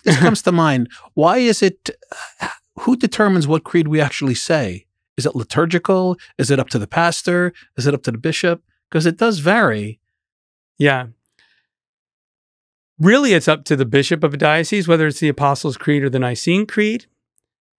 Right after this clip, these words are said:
Speaker 2: The creed, though, that was traditionally said was always the Nicene Creed. So that one is, I would argue,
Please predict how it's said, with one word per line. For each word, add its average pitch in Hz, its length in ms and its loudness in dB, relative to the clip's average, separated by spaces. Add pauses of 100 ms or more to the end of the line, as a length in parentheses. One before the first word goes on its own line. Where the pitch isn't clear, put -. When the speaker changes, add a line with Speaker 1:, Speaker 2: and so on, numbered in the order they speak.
(500)
Speaker 2:
The 160 340 2
creed, 220 560 0
though, 175 300 4
that 147 220 0
was 147 240 2
traditionally 165 580 -2
said 175 400 -2
was 139 280 -2 (100)
always 156 640 0
the 143 200 0
Nicene 147 480 -2
Creed. 185 360 -6 (460)
So 143 380 2
that 156 280 0
one 143 380 0 (100)
is, 131 420 0
I 139 120 0
would 131 340 -4
argue, 127 520 -4